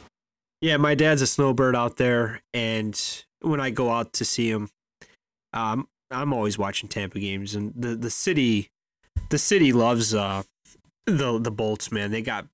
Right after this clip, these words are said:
billboards everywhere, and it's just cool to see.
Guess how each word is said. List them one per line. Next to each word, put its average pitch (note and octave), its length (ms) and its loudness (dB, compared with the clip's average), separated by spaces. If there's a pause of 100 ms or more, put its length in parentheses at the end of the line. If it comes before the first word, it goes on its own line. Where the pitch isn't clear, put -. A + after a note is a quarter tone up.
(100)
billboards A#2 520 0
everywhere, A2 720 0
and G2+ 240 -6 (720)
it's A3 140 2
just E3+ 180 2
cool D3 280 6
to A2+ 60 4
see. G#2+ 360 2